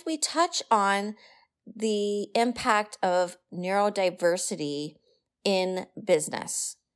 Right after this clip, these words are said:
Shauna combines her natural talent, her wit, and her ability to really pull you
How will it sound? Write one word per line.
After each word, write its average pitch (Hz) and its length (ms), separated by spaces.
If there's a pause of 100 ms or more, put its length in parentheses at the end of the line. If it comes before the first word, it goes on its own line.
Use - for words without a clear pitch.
(560)
Shauna 247 560
combines 175 1000 (320)
her 165 500
natural 254 600
talent, 202 840 (580)
her 170 540 (460)
wit, 254 640 (100)
and 196 140
her 196 160
ability 233 760 (300)
to 190 480
really 285 280
pull 247 480
you 214 320